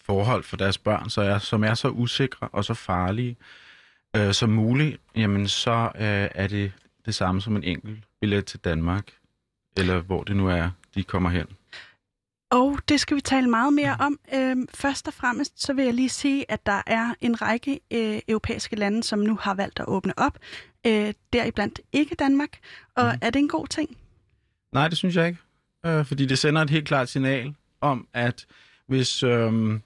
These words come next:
Speaker 1: at man kan sætte sit barn afsted, øhm, som en slags, øh, flaskepost, øhm, og hvis det driver i land et sted, og s-, er heldig at drive i land et sted, hvor de tager imod det, så er det også ensbetydende med, at hele familien senere kan s-,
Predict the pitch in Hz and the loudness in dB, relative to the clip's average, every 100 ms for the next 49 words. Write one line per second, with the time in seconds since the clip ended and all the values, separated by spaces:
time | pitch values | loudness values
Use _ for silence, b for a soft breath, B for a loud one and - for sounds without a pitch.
0 | - 139 123 117 143 120 - 113 123 135 | 0 2 2 -2 -2 0 -2 0 0 0
1 | 151 - 127 131 151 147 - 135 131 123 | -2 -4 -2 -2 -2 -8 -8 0 2 4
2 | 117 113 113 - 117 113 - 113 104 - | 2 2 0 0 0 0 0 0 0 0
3 | 110 101 - 107 - 147 135 123 - - | 0 0 0 0 0 -2 0 0 -2 -12
4 | - b b b b b _ 120 117 107 | -20 b b b b b _ 0 2 2
5 | 101 98 95 98 107 113 113 - - - | 2 2 2 0 0 2 0 -2 -8 -4
6 | 120 - 123 120 117 117 123 131 - - | -2 0 2 4 4 2 0 -4 -8 -2
7 | 120 131 127 - - 120 110 101 104 113 | 0 0 -4 -10 -2 2 2 2 -2 -6
8 | _ - - - 110 - _ - 107 120 | _ -20 -20 -20 -20 -20 _ 0 2 2
9 | 127 135 117 107 101 123 120 120 107 92 | 2 0 0 0 0 0 -2 -2 -2 -4
10 | 107 - 107 117 127 135 - 131 120 120 | -4 0 2 4 2 0 2 2 4 2
11 | - - B B B B B 127 123 131 | -2 -12 B B B B B -2 0 -2
12 | 139 120 120 117 123 - 120 110 104 117 | 2 2 2 2 0 2 0 0 -2 -4
13 | - 101 113 - 120 | -2 2 2 0 -6